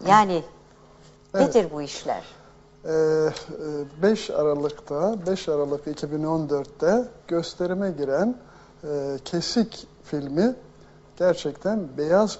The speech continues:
Speaker 2: perdeden sıkılan taşnak kurşunudur. Kurşunların bir hedefi olur. Bu kurşunun hedefi kimdir? Yalnızca o filmi izleyenler midir? Hayır. Bu film birey olarak Ahmet'i, Mehmet'i mi hedef almıştır? Yine hayır.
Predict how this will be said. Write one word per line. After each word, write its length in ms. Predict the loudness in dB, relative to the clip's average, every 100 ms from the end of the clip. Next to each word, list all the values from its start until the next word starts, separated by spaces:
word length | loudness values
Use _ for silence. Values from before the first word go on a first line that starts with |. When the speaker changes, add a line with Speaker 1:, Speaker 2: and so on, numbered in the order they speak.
| -4
Speaker 2:
perdeden 580 | 0 0 -2 -4 -4 -4
sıkılan 520 | -6 -4 0 0 0
taşnak 540 | 0 -2 -2 -10 -10
kurşunudur. 580 | -8 -8 -8 -12 -14 -18 -18
Kurşunların 680 | -6 -6 0 2 4 4 4
bir 80 | 2
hedefi 380 | 2 2 2 4
olur. 280 | 4 2 -6 -18 -20 -20 -20 -20 -20 -20 -20 _ -6
Bu 80 |
kurşunun 520 | -4 -4 -4 -4 -2 0
hedefi 360 | 0 0 -2
kimdir? 500 | -8 -8 -8 -16 -20 -20 -20 -2
Yalnızca 540 | 4 4 4 0 0 0
o 220 | 2 2
filmi 400 | 0 -2 2 2
izleyenler 800 | 2 0 2 4 4 6 6 4
midir? 320 | -2 -8 -8
Hayır. 360 | -6 -6 -8 -20 -20 -20 -20 -20 -20 _ _ _
Bu 160 | -4 -4
film 320 | 0 0 0 -2 -16 -20 -20 -20 -12
birey 580 | -6 2 6 6 6
olarak 480 | 6 6 6 6 4 0
Ahmet'i, 500 | 4 4 4 2 2
Mehmet'i 420 | 4 4 4 4
mi 120 | 4
hedef 320 | 4 2 2
almıştır? 640 | 0 0 -4 -10 -16 -18 -6
Yine 180 | -2 -2
hayır. 340 | -4 -8 -14